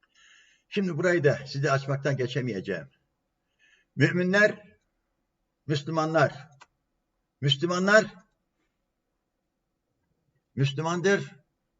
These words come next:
Mümin olmadığı müddetçe mümin değildir. Ne demek hocam bu? Mümin insan,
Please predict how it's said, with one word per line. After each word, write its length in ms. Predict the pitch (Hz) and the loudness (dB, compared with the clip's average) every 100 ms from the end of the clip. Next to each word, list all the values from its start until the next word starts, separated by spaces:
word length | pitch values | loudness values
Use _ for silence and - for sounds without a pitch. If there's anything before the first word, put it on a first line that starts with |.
| _ _ _ _ _ _ _ _ _ _ _ | _ _ _ _ _ _ _ _ _ _ _
Mümin 580 | 110 165 160 180 170 - | -2 -2 -2 -2 -2 0
olmadığı 760 | 196 220 160 135 135 131 120 | 4 4 4 2 2 0 0
müddetçe 680 | 143 196 - 143 143 196 190 - _ _ _ _ | 0 0 2 2 6 4 4 -8 _ _ _ _
mümin 760 | 101 107 156 139 139 180 165 135 | -10 0 0 0 -2 -2 -2 2
değildir. 640 | 135 117 92 - - - _ _ _ _ _ _ _ _ _ _ _ _ _ _ 170 | 2 2 -4 -14 -20 -20 _ _ _ _ _ _ _ _ _ _ _ _ _ _ 0
Ne 140 | 185 | 0
demek 260 | 101 95 135 | 0 -6 -6
hocam 300 | 135 80 71 | -6 -8 -14
bu? 80 | - _ _ _ _ _ _ _ _ _ _ _ _ _ _ _ _ _ _ _ _ _ _ | -18 _ _ _ _ _ _ _ _ _ _ _ _ _ _ _ _ _ _ _ _ _ _
Mümin 500 | 127 202 190 196 240 | 4 4 2 0 2
insan, 640 | 208 175 143 165 233 202 | 0 0 0 2 2 0